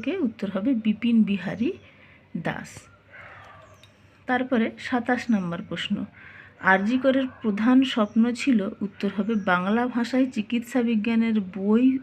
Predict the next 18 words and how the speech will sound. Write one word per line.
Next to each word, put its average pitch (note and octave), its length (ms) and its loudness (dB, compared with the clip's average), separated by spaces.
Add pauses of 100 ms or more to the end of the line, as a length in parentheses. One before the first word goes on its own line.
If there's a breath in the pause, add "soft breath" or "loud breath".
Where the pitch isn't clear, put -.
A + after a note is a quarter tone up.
প্রণয়ন F3 520 -2
করা। F#3+ 340 -8 (840 loud breath)
আঠাশ B3 420 -2
নম্বর C4 240 6
প্রশ্ন, B3 460 0
ইন্ডিয়ান A#3 480 6
কেমিক্যাল B3 560 2
সোসাইটি A3+ 560 0
কে G3+ 200 -4
প্রতিষ্ঠা A3 480 -4
করেন? A#3+ 240 -4 (120)
উত্তর G3 300 -6
হবে G#3 200 -2
প্রফুল্লচন্দ্র G3+ 920 0 (140)
রায়। - 140 -8 (800 loud breath)
কোয়ান্টাম C4 920 4
সংখ্যাতত্ত্বের B3+ 880 2
জনক G#3 400 2